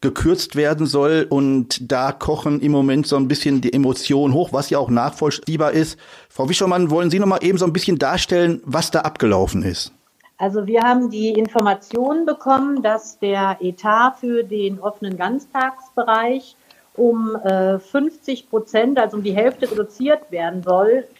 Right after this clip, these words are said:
Speaker 2: Das wäre halt aus unserer Sicht in der Prognose für die Zukunft eine sehr teure Entscheidung, weil das, was jetzt gespart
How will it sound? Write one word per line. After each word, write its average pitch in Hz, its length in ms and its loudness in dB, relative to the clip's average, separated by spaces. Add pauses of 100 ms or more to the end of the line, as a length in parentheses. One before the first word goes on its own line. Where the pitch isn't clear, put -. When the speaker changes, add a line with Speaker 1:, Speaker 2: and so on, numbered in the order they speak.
(100)
Speaker 2:
Das 196 300 0
wäre 240 420 2
halt 240 360 -4
aus 196 220 -6
unserer 254 420 0
Sicht 262 360 -8
in 208 140 -6
der 190 180 0
Prognose 220 540 -4
für 240 160 -10
die 196 140 -8
Zukunft 277 760 2
eine 214 200 0
sehr 214 320 -2
teure 277 440 2
Entscheidung, 185 760 -4
weil 202 180 2
das, 214 220 -6
was 214 160 -2
jetzt 220 160 -8
gespart 202 440 -2